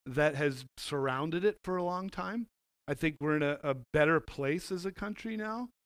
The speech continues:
where we can acknowledge that, hey, maybe there might be something going on, something like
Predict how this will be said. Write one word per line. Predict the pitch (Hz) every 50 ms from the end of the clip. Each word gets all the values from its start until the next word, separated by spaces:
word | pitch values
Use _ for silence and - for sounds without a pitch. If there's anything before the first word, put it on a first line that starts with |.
| _ _ _
where | 143 156
we | 156 156 156 165
can | 160 - 151 147 147 147 - _ _ _ -
acknowledge | 156 147 135 139 139 127 123 135 147 170 185 196 196 170 160 143
that, | 165 156 151 123
hey, | 127 143 160 175
maybe | 175 165 151 147 156 160
there | 170 160 160 156
might | 151 151 156 147
be | - 160
something | 147 - 175 165 147 - 160 147
going | 135 139 135 139 135 127
on, | 123 127 135 151 156
something | - 151 147 127 139 139
like | 139 139 135